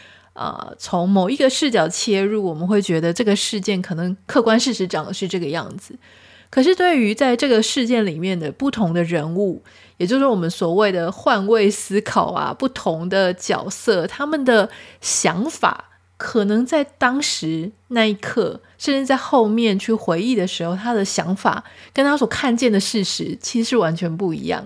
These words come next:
的。这就很像我们如果说今天我们跟伴侣，我们重新，不要说讲很久以前的事情，我们就重新跟伴侣复述一次我们当时从交往，啊，到认识，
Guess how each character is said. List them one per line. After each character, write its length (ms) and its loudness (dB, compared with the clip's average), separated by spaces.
的。 160 -16
这 140 4
就 140 6
很 120 4
像 460 2
我 80 -2
们 360 -2
如 120 0
果 140 4
说 180 2
今 220 0
天 100 2
我 60 0
们 140 -4
跟 220 -2
伴 280 -2
侣， 180 -12
我 60 -8
们 100 0
重 360 2
新， 400 -2
不 40 -2
要 160 4
说 220 2
讲 260 -2
很 220 0
久 180 2
以 60 -2
前 160 -4
的 80 -4
事 180 0
情， 220 -4
我 100 -2
们 100 -2
就 140 2
重 320 0
新 220 -2
跟 200 2
伴 240 2
侣 120 0
复 440 0
述 540 -2
一 160 -6
次 420 -4
我 120 -6
们 180 -6
当 220 4
时 420 -4
从 480 0
交 300 2
往， 340 -4
啊， 180 -16
到 160 4
认 260 4
识， 480 -4